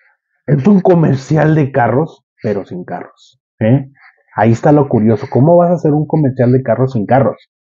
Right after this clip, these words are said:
¿Cómo vas a cambiar años de tradición de tu marca, de tu branding, de que ya, güey, ya lo tienes ahí, ya ganaste la gente, ay,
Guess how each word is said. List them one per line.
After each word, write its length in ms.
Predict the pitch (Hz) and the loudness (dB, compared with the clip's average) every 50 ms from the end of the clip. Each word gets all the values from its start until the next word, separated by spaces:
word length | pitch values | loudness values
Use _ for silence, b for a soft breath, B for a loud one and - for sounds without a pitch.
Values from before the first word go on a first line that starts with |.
| _ _ _ _ _ _ _ _ _ _ _ | _ _ _ _ _ _ _ _ _ _ _
¿Cómo 300 | - 127 139 143 180 190 | -2 0 2 2 2 4
vas 200 | 196 190 180 - | 4 2 2 0
a 80 | 202 190 | -2 -4
cambiar 540 | - 175 156 143 139 135 139 143 151 143 - _ _ _ _ _ _ _ _ _ _ - | -2 -2 -2 0 0 0 0 0 -2 -4 -8 _ _ _ _ _ _ _ _ _ _ -6
años 440 | 117 127 147 156 160 165 170 156 | -2 0 2 2 2 2 2 2
de 120 | 147 151 139 | 2 0 0
tradición 720 | 135 139 131 117 113 113 110 - - 131 127 127 127 131 | 2 2 2 2 2 0 -2 -4 -2 0 2 2 4 4
de 120 | 143 147 135 | 2 2 0
tu 160 | - - 113 | 0 -2 0
marca, 560 | 104 107 104 101 107 110 107 - - 135 127 | 0 0 0 0 0 -2 -4 -4 -2 0 2
de 160 | 127 123 113 | 2 2 0
tu 400 | 110 - - 107 104 104 101 98 | -2 -4 -2 0 2 2 2 2
branding, 600 | 98 107 110 113 120 127 127 131 135 135 139 139 139 135 b b b b b b b b b b _ - | 2 0 0 2 2 2 4 4 4 4 2 2 -2 -4 b b b b b b b b b b _ -8
de 240 | - 123 123 113 - | -2 0 0 0 0
que 140 | - 113 | -2 -4
ya, 240 | 110 107 131 131 139 | -2 0 0 2 2
güey, 180 | 143 143 131 117 | 2 2 2 2
ya 160 | 113 123 127 | 2 2 2
lo 120 | 147 160 | 2 0
tienes 600 | 147 - - 160 156 170 175 180 170 175 - _ _ _ | 0 0 2 2 4 4 4 2 0 -2 -8 _ _ _
ahí, 640 | - 110 110 113 127 143 160 165 160 156 131 113 113 | -8 -4 -2 2 2 4 4 4 4 2 2 0 -2
ya 340 | 110 123 123 139 156 160 - - - | -2 0 0 2 0 -2 -4 -6 -4
ganaste 500 | 151 165 160 160 160 160 147 - - - | 0 0 2 2 2 0 0 0 0 0
la 140 | 143 127 113 | 0 0 0
gente, 640 | - - 135 135 143 143 135 160 156 170 165 - _ _ _ _ _ | 0 0 0 0 0 0 0 0 0 0 0 -4 _ _ _ _ _
ay, 320 | - 127 147 127 - _ | -4 -2 -2 -2 -4 _